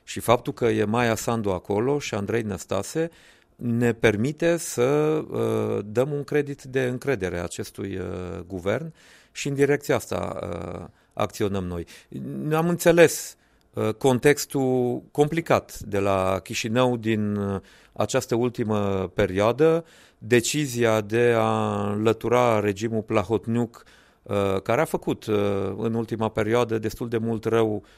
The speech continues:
nu doar imaginii Republicii, uh, Moldova, dar, uh,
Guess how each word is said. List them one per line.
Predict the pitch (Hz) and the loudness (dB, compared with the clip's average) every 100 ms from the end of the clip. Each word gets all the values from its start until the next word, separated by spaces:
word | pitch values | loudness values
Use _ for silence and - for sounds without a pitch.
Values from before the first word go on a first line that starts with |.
| _ _ - - | _ _ -20 -14
nu | 131 131 139 | -6 -2 2
doar | 117 | 2
imaginii | 110 117 110 92 90 92 | 2 2 0 -2 -6 -4
Republicii, | 95 110 92 92 - 95 90 | -4 -6 -8 -10 -10 -6 -4
uh, | 90 90 90 92 | -4 -4 -6 -6
Moldova, | 98 101 98 110 101 | -4 -2 0 0 0
dar, | 95 98 98 | -2 -2 -2
uh, | 95 98 | -2 -4